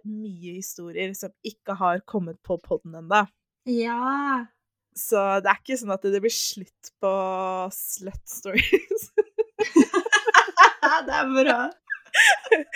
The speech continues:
Speaker 1: Det er ikke, altså det er kanskje slutt på the whole life, men, eh, the whole stories, eh, de er never ending. Vi har masse av de.
Speaker 2: Oh yes, det har vi begge to.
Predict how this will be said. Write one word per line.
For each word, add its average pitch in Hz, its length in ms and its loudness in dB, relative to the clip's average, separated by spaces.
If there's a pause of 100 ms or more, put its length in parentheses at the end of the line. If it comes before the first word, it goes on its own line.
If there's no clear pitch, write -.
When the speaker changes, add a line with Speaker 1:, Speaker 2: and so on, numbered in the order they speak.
(260)
Speaker 1:
Det 311 80 6
er 277 140 6
ikke, 269 240 -2 (180)
altså 269 240 -4
det 247 80 4
er 240 180 4
kanskje 247 240 -6
slutt 214 320 -8
på 214 140 -2
the 226 80 0
whole 214 260 0
life, 247 600 2
men, 226 440 -2
eh, 220 600 -4 (320)
the 240 100 0
whole 240 240 4
stories, 208 720 2
eh, 208 240 0 (340)
de 208 160 0
er 214 140 4
never 196 400 -2
ending. 180 480 -4 (140)
Vi 208 180 -4
har 190 320 0 (140)
masse 220 500 -8
av 190 260 -4
de. 196 220 -4 (400)
Speaker 2:
Oh 294 240 -2
yes, 285 500 -6
det 294 140 -8
har 269 160 -4
vi 269 80 -6
begge 269 300 -4
to. 285 160 -8